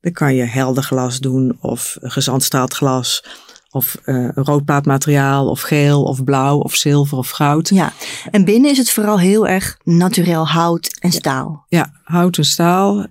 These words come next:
Speaker 1: eh, glas natuurlijk, om naar buiten te kijken. En eigenlijk komen die bomen die buiten staan, eigenlijk voel je eigenlijk ook, eh, vind ik, vind ik onderdeel van de compositie ook van binnen, want die zie je heel erg.
Speaker 2: Ja,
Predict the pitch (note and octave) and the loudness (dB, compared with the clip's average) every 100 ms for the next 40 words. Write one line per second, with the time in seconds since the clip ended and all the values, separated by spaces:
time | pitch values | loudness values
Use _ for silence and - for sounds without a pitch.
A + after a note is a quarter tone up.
0 | - D3 D3 - D#3+ E3+ G3 F#3+ G#3 G3+ | -6 -4 -2 0 0 0 0 0 2 2
1 | F3 D#3 D3 D#3+ F3 - F3 F3 E3+ E3+ | 2 0 2 2 0 -2 -2 0 0 0
2 | - - G#3 G3 F#3 - F#3+ F#3 F3 D#3+ | 0 0 0 -2 -6 -2 2 4 4 4
3 | F#3+ G3 F3+ D#3+ D#3+ F3 G3 - G3+ F#3+ | 4 4 4 4 2 2 2 0 0 2
4 | F3+ F3+ F3 - G3 F3+ F3 F3 F3 F3 | 2 0 -2 0 2 2 2 2 2 0
5 | - - E3 D#3+ D#3+ E3+ - F3 E3+ F3+ | -2 -2 0 0 -2 -4 0 0 0 0
6 | F3 F3+ F#3 F3 F3 E3+ E3+ E3+ E3+ F3+ | 2 2 2 2 2 0 2 0 2 0
7 | F3 - D#3+ E3 F3+ D#3 D3 D3 C#3+ F3 | 0 -2 0 2 2 2 0 -2 0 2
8 | E3 C#3+ C3 B2+ B2+ - F#3 F3 D3+ | 2 2 2 0 -4 -2 0 0 -2